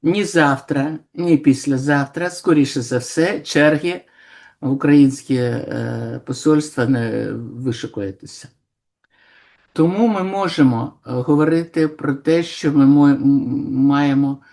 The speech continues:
сформувати ту чи іншу політику. Давайте думати про те, щоб ця політика була ефективною і щоб ця політика не нашкодила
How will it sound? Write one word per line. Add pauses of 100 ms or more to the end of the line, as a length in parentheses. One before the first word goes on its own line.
(220)
сформувати
ту
чи
іншу
політику. (1800)
Давайте
думати
про
те,
щоб
ця
політика
була
ефективною (280)
і
щоб
ця
політика (2250)
не
нашкодила